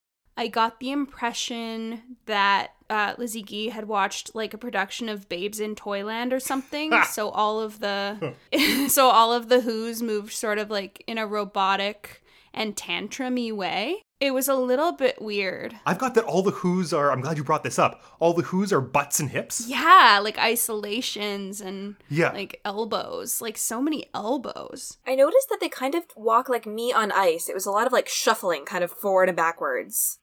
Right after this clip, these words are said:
Speaker 1: Yeah. <laughs> So much shuffling, but in
Speaker 2: Yeah.
Speaker 1: first position.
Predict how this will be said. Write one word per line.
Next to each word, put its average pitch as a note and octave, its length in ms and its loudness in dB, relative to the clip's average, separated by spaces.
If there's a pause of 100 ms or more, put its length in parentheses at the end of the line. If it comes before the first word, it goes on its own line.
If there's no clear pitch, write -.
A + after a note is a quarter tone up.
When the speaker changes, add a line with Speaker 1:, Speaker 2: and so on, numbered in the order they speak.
Speaker 1:
Yeah. D#4 280 10
<laughs> - 20 -2 (920)
So - 300 0
much E4 240 -4
shuffling, C4 480 2 (280)
but C#4 120 10
in C4+ 120 8
Speaker 2:
Yeah. A3+ 80 6
Speaker 1:
first D3 260 4
position. G#3+ 600 -6